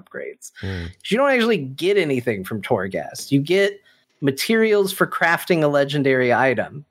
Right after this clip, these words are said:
Speaker 1: and that's fine,
Speaker 2: Mm-hmm.
Speaker 1: but that's completely separate from that permanent power upgrade. So if you wanna get stronger to do better in Torghast, you play World of Warcraft.
Speaker 2: Yeah.
Speaker 1: You do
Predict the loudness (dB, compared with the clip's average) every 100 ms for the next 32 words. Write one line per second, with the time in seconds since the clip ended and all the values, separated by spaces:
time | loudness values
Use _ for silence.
0 | _ -4 0 2 0 -2 0 2 2 -2
1 | -8 -8 -4 -4 0 0 2 0 -2 -6
2 | -2 -2 -2 0 0 2 2 2 0 0
3 | 0 2 0 0 -6 -6 2 4 4 2
4 | -2 0 2 2 0 0 2 2 0 0
5 | 2 4 4 0 -4 -8 -6 -10 -14 -20
6 | -20 -20 -6 -2 2 2 4 4 4 4
7 | 2 0 -2 2 2 4 4 4 2 2
8 | 2 2 2 4 4 2 2 0 0 0
9 | 0 0 -2 -8 _ -4 -4 -2 0 2
10 | 2 2 2 0 0 2 2 -2 -8 -8
11 | -20 -20 -20 -14 -4 -4 -4 -14 _ _
12 | -8 -4 2 2 2